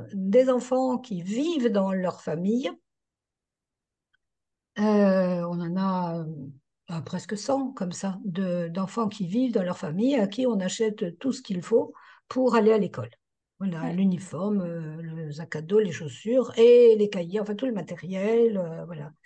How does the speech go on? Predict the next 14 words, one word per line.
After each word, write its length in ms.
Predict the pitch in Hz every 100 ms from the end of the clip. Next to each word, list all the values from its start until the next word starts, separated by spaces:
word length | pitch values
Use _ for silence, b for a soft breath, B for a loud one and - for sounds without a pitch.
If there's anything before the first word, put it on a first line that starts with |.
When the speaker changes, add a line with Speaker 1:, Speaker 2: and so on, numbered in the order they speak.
| B B - 339
Speaker 1:
Et 80 | 302
en 140 | 240
plus, 380 | 220 285 294 -
un 140 | 233
petit 220 | 214 233
peu 140 | 202 233
de 100 | 202
nourriture 560 | 208 196 196 - 202
aussi, 380 | 175 - 254 311 -
parce 240 | 170 -
que, 300 | - 208 196 196 B B - _ 269
euh, 420 | 240 269 262 262 -
c'est, 360 | 190 - 277 254
c'est, 760 | - 262 247 233 214 190 120